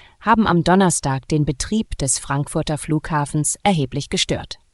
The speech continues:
Die Lufthansa will nun Schadenersatz von den Tätern fordern. Nachdem sich sieben Aktivisten auf das Vorfeld und eine Person an einen Zaun geklebt haben, gab es aus Sicherheitsgründen zwei Stunden lang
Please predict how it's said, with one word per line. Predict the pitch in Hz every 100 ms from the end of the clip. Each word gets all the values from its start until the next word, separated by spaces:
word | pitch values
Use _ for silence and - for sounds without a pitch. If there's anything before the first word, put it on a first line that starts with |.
| _
Die | 247
Lufthansa | 262 - 247 226 220 190
will | 202
nun | 202 196
Schadenersatz | - 160 165 180 143 139 135 -
von | - 143
den | 147
Tätern | 143 196 180 131 120
fordern. | - - 92 120 - _
Nachdem | 190 196 - 254
sich | 220 -
sieben | - 294 294
Aktivisten | - - - 143 175 - 151
auf | 127 147
das | 139 -
Vorfeld | - 190 - 151 143 - -
und | 156
eine | - 160
Person | - 147 160 175
an | 151
einen | - 147 139
Zaun | - 170 202
geklebt | 220 - 220 220 -
haben, | 165 165 170 - - _ _
gab | - 160
es | 170 -
aus | 143
Sicherheitsgründen | - 196 208 196 - - 180 175 170
zwei | - - 160
Stunden | 196 180 180 - 156
lang | 147 156